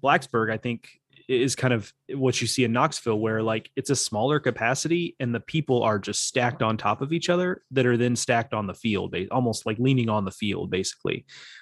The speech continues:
So, like, I do think that is an imposing atmosphere in a way that's a lot of places that are bigger just aren't because of how compact it is.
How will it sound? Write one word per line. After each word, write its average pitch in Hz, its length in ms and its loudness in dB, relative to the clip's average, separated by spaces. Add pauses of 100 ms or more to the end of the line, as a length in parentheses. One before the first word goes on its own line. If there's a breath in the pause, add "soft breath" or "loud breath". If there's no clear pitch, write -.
So, 131 160 6
like, 110 220 4
I 143 120 8
do 139 220 8
think 113 260 2
that 117 140 6
is 110 120 4
an 107 60 0
imposing 107 500 2
atmosphere 107 440 -2
in 107 60 -2
a 107 60 -2
way 104 160 0
that's - 320 -6
a 120 80 0
lot 104 180 4
of 104 80 -2
places 107 440 0 (100)
that 110 100 2
are 107 60 2
bigger 117 340 8
just 104 300 -2
aren't 110 400 0 (560 loud breath)
because 120 220 4
of 104 60 -4
how 107 140 4
compact 107 560 0
it 95 80 -6
is. 92 360 -6